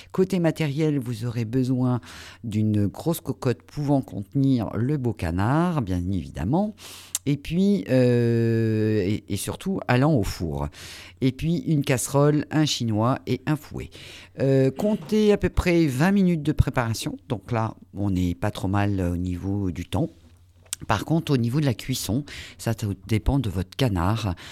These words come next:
On aura une heure trente à deux heures. Euh, parce que là, plus il va être cuit, meilleur il sera.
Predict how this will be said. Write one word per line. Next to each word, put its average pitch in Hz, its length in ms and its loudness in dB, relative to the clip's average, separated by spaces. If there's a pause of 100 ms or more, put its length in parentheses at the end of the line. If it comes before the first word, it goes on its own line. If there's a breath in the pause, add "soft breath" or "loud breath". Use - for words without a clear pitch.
(160 loud breath)
On 107 200 0
aura 107 340 0
une 160 180 4
heure 143 180 0
trente - 460 -4
à 98 120 0
deux 110 420 -2
heures. 95 380 -2 (500 loud breath)
Euh, 90 320 0
parce - 180 -8
que - 120 -2
là, 95 200 0 (240)
plus 190 380 0
il 131 120 0
va 117 120 2
être 104 180 -2
cuit, 165 540 -4 (340 loud breath)
meilleur 139 640 2
il 131 100 -2
sera. - 380 -6